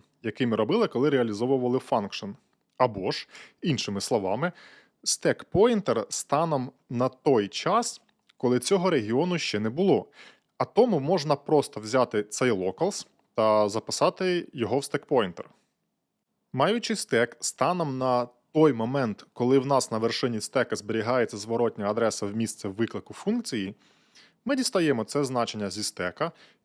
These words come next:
і робимо стрибок на цю адресу. От на цьому етапі ми і повертаємо виконання коду в те місце, де ми робили label return address в рівні з call. Як ми будемо використовувати оці команди?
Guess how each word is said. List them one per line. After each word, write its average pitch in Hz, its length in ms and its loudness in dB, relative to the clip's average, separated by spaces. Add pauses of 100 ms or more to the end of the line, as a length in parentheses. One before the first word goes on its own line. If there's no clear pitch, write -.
(100)
і 113 300 -4
робимо 151 500 0
стрибок 117 440 -2
на 110 60 -6
цю - 200 -6
адресу. 156 440 -2 (600)
От 139 260 0
на 139 120 0
цьому 131 500 0
етапі 151 560 0
ми 139 240 -4
і 143 80 -2
повертаємо 139 640 0
виконання 123 520 -2
коду 135 340 -2
в - 100 -10
те 127 260 0
місце, 117 600 -6 (380)
де 131 120 0
ми 143 120 2
робили 151 540 0
label 165 440 0
return 127 460 -4
address 120 580 -2
в 110 120 -8
рівні 120 300 -4
з - 120 -6
call. 101 260 0 (960)
Як 190 260 2
ми 180 100 -4
будемо 170 300 0
використовувати 139 1300 0
оці - 240 -6
команди? 113 480 -2